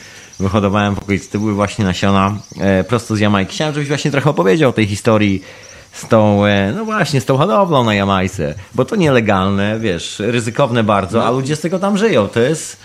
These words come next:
Speaker 1: fenomen taki
Speaker 2: No jest
Speaker 1: jak
Speaker 2: to, jest to trochę fenomen, dlatego że są społeczności, które żyją sobie daleko gdzieś na, poza tymi głównymi centrami, takimi jak Kingston albo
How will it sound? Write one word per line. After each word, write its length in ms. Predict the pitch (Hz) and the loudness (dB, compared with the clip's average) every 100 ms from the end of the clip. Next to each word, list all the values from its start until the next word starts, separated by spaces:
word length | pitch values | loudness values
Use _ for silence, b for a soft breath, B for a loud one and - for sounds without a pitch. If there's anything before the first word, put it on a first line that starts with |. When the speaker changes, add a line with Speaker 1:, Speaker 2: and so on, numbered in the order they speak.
| B B - | B B -8
Speaker 1:
fenomen 380 | 180 214 131 | -6 -2 -2
taki 140 | 107 107 | 0 2
Speaker 2:
No 60 | |
jest 100 | 117 | 2
Speaker 1:
jak 80 | 113 | 2
Speaker 2:
to, 160 | 143 135 | 2 0
jest 160 | 135 127 | -4 -4
to 60 | |
trochę 260 | 131 131 131 | -4 -4 -6
fenomen, 580 | 139 135 147 113 101 98 | -6 -2 0 0 0 0
dlatego 420 | 95 - 101 104 | -2 -6 -2 0
że 280 | 107 107 101 - - - - - - | 2 2 0 -6 -16 -20 -20 -20 -20
są 280 | - 117 117 117 117 117 107 - - - - - | -4 -2 0 2 2 0 -2 -8 -20 -20 -20 -20
społeczności, 840 | - - 117 113 - 117 107 - 113 | -18 -4 0 0 0 0 -2 -6 -14
które 260 | - 117 | -4 -2
żyją 280 | 110 120 117 | 0 2 2
sobie 240 | 113 110 110 | 0 -2 2
daleko 420 | 107 113 110 104 | 2 2 0 -2
gdzieś 380 | 98 101 - 110 | -2 -4 -2 0
na, 380 | 101 101 101 98 98 | 2 2 2 0 -2
poza 440 | 104 98 104 98 92 - - - | -2 0 2 0 -4 -10 -12 -2
tymi 220 | 101 101 | 0 2
głównymi 640 | 104 104 110 107 101 95 - B B B B B B - - - | 2 2 2 4 2 0 -6 B B B B B B -20 -20 -4
centrami, 560 | 107 98 - 101 98 | 0 2 2 0 -2
takimi 340 | 95 95 104 101 | -2 -6 -2 -2
jak 200 | 98 - | -2 -2
Kingston 680 | 113 107 101 - 107 101 98 | 0 2 0 -2 0 0 0
albo 440 | 98 92 98 95 | -2 0 0 0